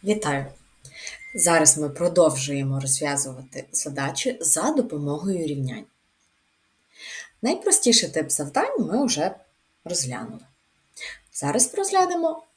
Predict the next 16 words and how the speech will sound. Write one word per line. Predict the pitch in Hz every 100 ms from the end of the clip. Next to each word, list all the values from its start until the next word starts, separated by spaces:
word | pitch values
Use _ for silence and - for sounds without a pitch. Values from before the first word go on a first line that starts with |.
| -
наступний. | 427 - - 135 - - 1017 - - - _ - - - - - - _ _ _
Знову | - 202 214 196
ж | 190
таки: | 180 - 170 - -
задача | 185 240 196 156 139
взята | 135 220 427 453 349
з | 226
збірника | 196 185 165 139
Мерзляка | 143 147 151 185 392 480
за | - 185
дві | 147 147
тисячі | - 302 - -
п'ятнадцятий | - 139 143 175 214 202 131
рік. | 131 - - _ _ _ _ _ _ _ _ -
Варіант | 185 190 165 147 135
третій, | 226 359 392